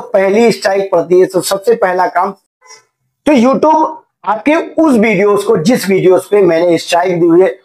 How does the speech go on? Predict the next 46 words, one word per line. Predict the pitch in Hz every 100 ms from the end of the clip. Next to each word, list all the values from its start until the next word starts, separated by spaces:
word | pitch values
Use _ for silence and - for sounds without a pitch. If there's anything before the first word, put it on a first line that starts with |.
| -
उस | 262
videos | 196 190 180 185 -
को | 220 - _ 170
YouTube | 202 175 226 - 147
delete | 135 - - -
कर | 160
देता | 156 160
है। | 170 - - -
यानी | 160 165
कि | 190 190 - -
बिल्कुल | 160 202 214 - _ _ _ _ _ _ -
आपका | - 262 285
तो | 311 294
वाईटी | 220 196 285
Studio | - 233 277
में | 294
तो | 254
दिखेगा | 226 254 - - _ _ -
लेकिन | 190 240 311 - 165
वो | 185
video | 175 180 214 - -
publicly | 165 175 156 208
हट | - _ - 220
जाएगा। | 185 143 175 _ _ _ _ _ -
और | 233 254 -
साथ | - - 220 269 190
आपको | 185 - 214
एक | 190
तरीके | 190 170 208
से | 202 -
पहली | 185 196 254
strike | - 196 175
जो |
होती | 165 -
है | 220
वह | 190 185
as | 175 196
a | 143
warning | 135 139 160 220 190
strike | 180 160
होती | 151 -
है | 381 - -
कि | 311
अगर | 330 196 294
आप | 208 202
उसको | 190 -